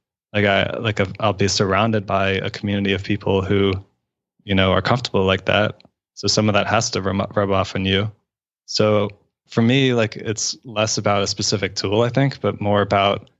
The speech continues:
like, take control of the environment that you're in. And if there's something that you wanna grow or, or get better at, surround yourself by the people who are the best at it, and, and then just, like, keep trying to grow at it. You know, if you've got a good enough cause and you, and y-, your reason behind it is,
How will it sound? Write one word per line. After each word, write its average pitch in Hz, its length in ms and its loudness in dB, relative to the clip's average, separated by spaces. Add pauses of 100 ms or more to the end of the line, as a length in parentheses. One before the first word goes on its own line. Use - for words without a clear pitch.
(280)
like, 98 160 -4
take 143 180 0
control 110 560 0
of 98 340 -2
the 104 80 0
environment 101 580 0
that 101 160 -2
you're 98 160 -2
in. 101 300 -2 (460)
And 101 200 0
if 98 140 -4
there's 107 180 2
something 113 300 0
that 101 100 -2
you 104 120 0
wanna 101 180 0
grow 101 320 2
or, 104 140 0
or 101 180 -2
get 101 160 -4
better 101 280 2
at, 98 260 0 (200)
surround 107 340 2
yourself 107 380 0
by 101 260 2
the 98 100 -6
people 104 300 -2
who 104 100 0
are 98 100 2
the 95 60 -6
best 98 340 -2
at 120 120 2
it, - 260 -2 (140)
and, 98 480 -4 (140)
and 101 140 -2
then 98 160 0
just, 98 200 0
like, 98 160 2
keep 107 240 -2 (140)
trying 101 320 0
to 104 180 -2
grow 101 360 2
at 98 100 2
it. - 240 -2 (180)
You 113 120 -6
know, 101 80 2
if 107 120 -2
you've 110 180 0
got 123 180 2
a 113 60 2
good 107 180 0
enough 107 220 0
cause 107 460 0
and 107 100 -2
you, 104 100 -6
and 101 140 -6
y-, 98 120 -4
your 101 160 -4
reason 104 320 0
behind 101 340 0
it 107 160 2
is, - 320 0